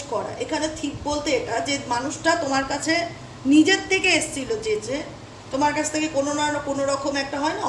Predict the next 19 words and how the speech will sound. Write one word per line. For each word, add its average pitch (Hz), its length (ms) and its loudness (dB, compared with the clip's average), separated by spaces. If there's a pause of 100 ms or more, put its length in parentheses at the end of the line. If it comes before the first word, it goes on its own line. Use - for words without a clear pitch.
অফার 262 360 2
বা 247 80 0 (120)
প্রপোজাল, 262 500 -2 (100)
যেটাই 247 260 -2 (360)
তুমি 349 220 -4
খুব 440 100 2 (120)
পজিটিভলি 311 640 2
সেটাকে 320 280 0
অ্যাকসেপ্ট - 440 -2
করেছিলে 208 380 -4 (100)
খুব 381 100 -2 (100)
হাসি 240 340 -2
মুখে, 190 240 -6 (840)
কিন্তু 370 280 6 (200)
এই 370 60 4 (120)
মানুষটা 311 400 2
আজকে 339 160 -4 (100)
তোমাকে 320 340 0 (880)
যে 320 100 6